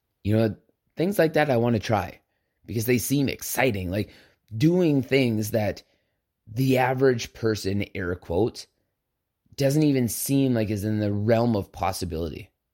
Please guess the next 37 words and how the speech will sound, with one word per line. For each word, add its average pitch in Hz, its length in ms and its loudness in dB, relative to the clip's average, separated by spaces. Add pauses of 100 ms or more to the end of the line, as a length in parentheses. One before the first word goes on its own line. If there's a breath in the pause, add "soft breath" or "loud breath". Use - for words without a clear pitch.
(680)
Well, 110 80 -2
what 175 120 2
is 302 120 -4
that? - 200 -10 (960)
And 139 100 0
then 156 80 4
I 151 60 4
go 139 180 6
back 131 240 0
and 135 80 -2
I 120 100 0
play 131 220 0
through 131 160 -2
this 104 200 -4
reel. 127 120 0
It's - 100 -6
like 120 120 -2
doing 131 320 0 (200 soft breath)
flips - 380 -2
off 123 220 -2
old 135 260 0
train 135 300 0
bridges. 101 500 -2
It's - 320 -6 (280 soft breath)
running 135 580 2 (160)
two 151 220 0
hundred 120 320 2
and 104 380 0
ninety-three 110 800 0
or 101 80 2
two 127 140 -2
hundred 113 220 2
seventy-three 107 640 0
kilometers 101 600 -2
next - 320 -8
year. 95 280 -2
It's, - 280 -8